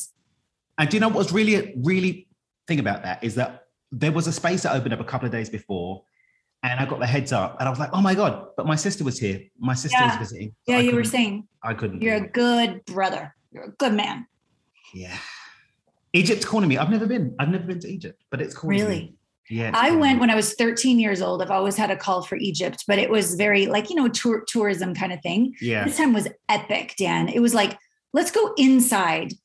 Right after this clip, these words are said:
Speaker 2: the Great Pyramid and do, like, a ceremony and activation to infuse humanity and consciousness with love. Like, let's just do that." So
Speaker 1: Okay.
Speaker 2: everything we did was, was rich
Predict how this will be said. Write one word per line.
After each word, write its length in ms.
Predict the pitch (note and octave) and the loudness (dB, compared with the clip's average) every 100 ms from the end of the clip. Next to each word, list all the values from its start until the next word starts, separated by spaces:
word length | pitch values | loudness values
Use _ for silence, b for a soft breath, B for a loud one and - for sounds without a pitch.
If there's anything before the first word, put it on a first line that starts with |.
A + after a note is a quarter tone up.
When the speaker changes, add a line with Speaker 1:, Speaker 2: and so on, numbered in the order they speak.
| _ | _
Speaker 2:
the 100 | - | -6
Great 340 | E3 G#3 A3+ A3+ | -2 0 0 0
Pyramid 440 | A3 G3+ F#3 F3+ | 0 2 2 0
and 180 | - G#3 | 2 2
do, 140 | G#3+ | 4
like, 180 | G#3+ G3+ | 2 2
a 40 | G3+ - - _ _ _ _ | 0 -2 -6 _ _ _ _
ceremony 420 | A#3+ A3 G3+ G3 F#3+ | 0 2 2 2 2
and 100 | F#3+ | 2
activation 640 | G3 - F#3 F#3+ - F#3 | 0 0 0 0 0 -2
to 140 | D3 | 0
infuse 500 | G3+ G3 A#3 A3+ G3+ - B | 0 0 2 2 0 -8 B
humanity 640 | - G#3 F#3+ F#3 F#3 F3+ B B _ _ _ - | -2 0 2 0 -2 -4 B B _ _ _ 0
and 160 | G#3+ F3+ | 0 2
consciousness 540 | G3+ G3+ F#3+ F#3+ D3+ | 2 2 2 0 0
with 120 | E3 | -2
love. 320 | F3 - - - | 0 0 -2 0
Like, 280 | G#3+ G#3+ - _ _ _ - | 0 0 -12 _ _ _ 2
let's 160 | E5 | 4
just 140 | B4+ A#4+ | 4 4
do 100 | D#4 | 4
that." 220 | B3 - - _ _ b | 4 2 -4 _ _ b
So 200 | - D#4 | 2 4
Speaker 1:
Okay. 120 | C#4 D4 | 4 2
Speaker 2:
everything 380 | D4+ F4+ F4 | 2 4 6
we 120 | C#4 B3+ | 6 4
did 280 | A#3+ A#3+ | 4 4
was, 400 | G#3 G#3 - - _ - | 4 2 0 -4 _ -4
was 260 | A#3 G3 | 0 0
rich 560 | G3 A3 D4 - - | 0 2 2 0 -2